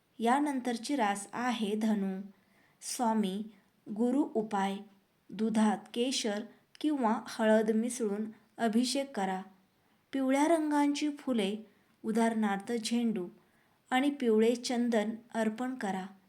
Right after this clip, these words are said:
मंत्र ओम रामेश्वराय नमः. पुढची रास आहे मकर. स्वामी शनी उपाय, नारळ पाणी किंवा गंगाजलात काळे तीळ टाकून अभिषेक करा. शमीचे पान,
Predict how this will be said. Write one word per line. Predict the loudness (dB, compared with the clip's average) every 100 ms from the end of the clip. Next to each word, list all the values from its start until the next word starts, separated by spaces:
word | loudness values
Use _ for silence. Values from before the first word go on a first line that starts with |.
| _ _ _ _ _
मंत्र | -2 0 0 0 0 -2 -10 _ _ _ _
ओम | 2 2 2 0
रामेश्वराय | 2 0 0 0 -2 -4 -4 -2 0 0 0 -2
नमः. | -2 -4 -4 -6 -6 -8 -8 0
पुढची | 0 2 0
रास | 2 2 2
आहे | -2 -2 0 0
मकर. | 0 -2 -4 -4 -6 -14 _ _ -14
स्वामी | -4 0 2 0 -2 -6
शनी | -4 -2 -2 0
उपाय, | -2 -2 -4 -6 -12 _ _ _
नारळ | 2 4 4 4
पाणी | 2 0 0 -2 -4
किंवा | -2 0 -2
गंगाजलात | -2 -2 0 0 0 0 0 -4 -8
काळे | -4 0 2 0 0
तीळ | 0 2 0
टाकून | -2 -4 -2 -2 -2
अभिषेक | 0 0 0 0 -4 -4
करा. | -4 -4 -8 -20 _ _ _ _
शमीचे | -2 2 4 2 0 -2
पान, | 0 0 0